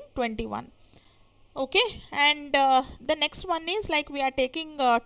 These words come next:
two arguments here. So the first one is system date, and you want it to be in terms of month, date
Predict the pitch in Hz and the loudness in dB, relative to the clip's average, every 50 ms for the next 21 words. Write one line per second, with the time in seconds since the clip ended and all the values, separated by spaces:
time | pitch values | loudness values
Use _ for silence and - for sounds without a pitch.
0 | - - 320 349 370 330 269 240 226 226 269 262 254 254 262 - - 254 226 233 | -4 -4 -2 0 0 0 0 -2 -4 -8 -8 -8 -8 -6 -4 -4 -4 -2 -2 -2
1 | 302 466 - - - - - - - - - - 302 294 294 - 302 294 302 339 | -2 -4 -6 -10 -20 -20 -20 -20 -20 -10 -2 0 2 2 2 2 2 0 2 0
2 | - - 320 311 320 330 330 - 262 233 - - 320 311 311 254 254 247 294 453 | 0 -2 -4 -4 -4 -4 -4 -2 -2 -2 -2 -2 -4 -4 -2 -2 -2 0 0 -2
3 | - - - 262 269 277 269 269 269 269 247 262 262 269 285 339 330 - 330 311 | -6 -6 -4 -4 -4 -2 -4 -6 -6 -4 -4 -4 -4 -4 -6 -8 -4 -2 -2 -2
4 | - _ - 294 294 269 302 302 302 294 285 269 - 262 254 254 262 - 285 277 | -2 _ -6 -8 -6 -4 -2 -2 -2 -4 -6 -2 -2 0 0 0 -2 -2 -4 -4
5 | 269 - 254 226 226 233 262 311 359 - - 381 359 240 208 233 240 240 262 302 | -4 -6 -6 -6 -6 -6 -6 -10 -8 -4 -2 -2 -2 2 2 2 2 2 0 -2
6 | - - | -4 -8